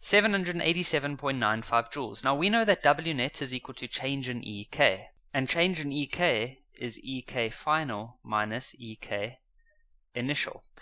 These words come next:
Now kinetic energy is equal to a half M V squared, okay? And so seven eight seven point nine five is equal to a half, then the mass of the object is fifty.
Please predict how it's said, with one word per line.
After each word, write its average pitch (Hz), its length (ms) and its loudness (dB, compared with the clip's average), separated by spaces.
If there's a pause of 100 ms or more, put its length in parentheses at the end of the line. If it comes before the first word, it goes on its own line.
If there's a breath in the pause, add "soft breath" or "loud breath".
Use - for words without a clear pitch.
(200 loud breath)
Now 139 120 6
kinetic 160 500 2
energy 123 560 -2
is 123 180 -4
equal 127 280 -8
to - 180 -8
a 104 60 -2
half - 340 2
M 113 160 -6
V 104 120 -8
squared, - 480 -6
okay? 156 320 -4 (280 loud breath)
And 139 160 -2
so 143 140 -2
seven 202 380 0
eight 170 220 0
seven 147 420 -2
point 135 320 -6
nine 120 300 0
five 113 640 2
is 117 160 -6
equal 127 300 -8
to 123 320 -6
a 110 120 0
half, 127 680 0
then 123 140 -2
the 127 60 0
mass 131 340 2
of - 120 -16
the - 100 -4
object 127 340 -4
is 110 120 -10
fifty. - 640 -8